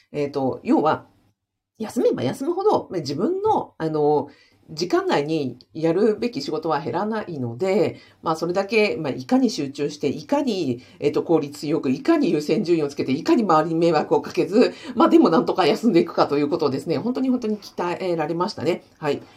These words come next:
というところです。あとはもう本当に周りの方に、あの、助けていただいてばっかりだったので、うんと、そこはですね、あの、周りの、への感謝とか、あと、迷惑いない時間に、えっと、何かが起こった場合には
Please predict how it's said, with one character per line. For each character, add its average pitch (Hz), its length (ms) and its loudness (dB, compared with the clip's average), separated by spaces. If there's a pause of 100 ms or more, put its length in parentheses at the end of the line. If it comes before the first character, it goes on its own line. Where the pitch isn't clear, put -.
(100)
と 175 60 -6
い 151 80 -8
う 143 80 -2
と 156 100 -6
こ 156 60 -6
ろ 147 80 -4
で 160 80 -2
す。 - 100 -10
あ - 80 -2
と 330 100 -2
は 269 80 2
も 180 140 -2
う - 40 0
本 208 120 -6
当 214 60 -4
に 202 80 -8
周 185 180 -2
り 185 60 -12
の 196 80 -10
方 202 180 -4
に、 165 240 -4
あ - 100 -8
の、 135 400 -4
助 - 240 -12
け - 40 -14
て 139 40 -6
い 131 60 -6
た 156 120 -4
だ 147 100 -4
い 135 40 -6
て 139 80 -6
ば 139 80 -6
っ - 40 -18
か 202 100 -4
り 185 80 -8
だ 156 80 -2
っ - 20 -10
た - 80 -8
の 151 100 -6
で、 202 200 0 (340)
う 143 100 -12
ん 131 40 -14
と、 - 160 -12
そ - 140 -12
こ - 140 -6
は 220 100 0
で 196 100 -4
す 190 80 -10
ね、 160 260 -2
あ 143 40 -14
の、 135 80 -6
周 139 280 -4
り 143 60 -6
の、 135 220 -4
へ 196 80 -2
の 143 100 -2
感 180 180 -6
謝 - 120 -8
と - 80 -10
か、 226 200 -2 (220)
あ - 60 -20
と、 131 240 0
迷 160 180 4
惑 139 380 -2
い 185 100 -6
な 190 100 2
い 208 80 -2
時 240 120 -4
間 277 200 -2
に、 370 380 0
え 160 120 -6
っ 147 40 -12
と、 143 80 -8
何 175 180 -4
か 143 120 -4
が - 80 -4
起 165 80 -4
こ 226 80 0
っ 214 40 -10
た 160 100 -6
場 185 120 -2
合 190 80 -4
に 214 140 -4
は - 220 0